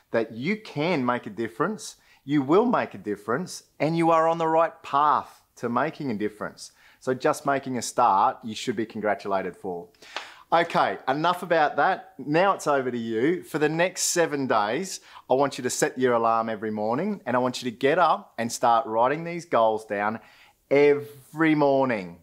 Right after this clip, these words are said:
Now, I have said previously, every fucking morning. It means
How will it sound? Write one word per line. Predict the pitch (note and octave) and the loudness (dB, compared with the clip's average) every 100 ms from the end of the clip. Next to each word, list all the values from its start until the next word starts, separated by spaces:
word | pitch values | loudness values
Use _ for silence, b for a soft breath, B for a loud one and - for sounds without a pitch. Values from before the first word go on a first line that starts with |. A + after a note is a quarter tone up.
| _ | _
Now, | G#2+ A#2 A#2+ A2+ - | -2 2 2 2 0
I | A#2 | 0
have | D3 E3 | 0 -2
said | - D#3+ D3 C#3+ - _ | -4 0 0 0 -10 _
previously, | F#3 F#3 D#3+ C#3+ C3 B2+ C#3+ B B B | 0 0 0 -2 0 0 0 B B B
every | - F3 D#3 C#3+ | 4 4 4 0
fucking | - C#3+ D#3 D#3+ D3+ | 2 0 2 0 2
morning. | D3 E3+ D#3+ A2 F2 _ _ _ _ b b | 4 4 2 -2 -6 _ _ _ _ b b
It | E3 F3+ | 0 4
means | G#3 G3+ | 2 2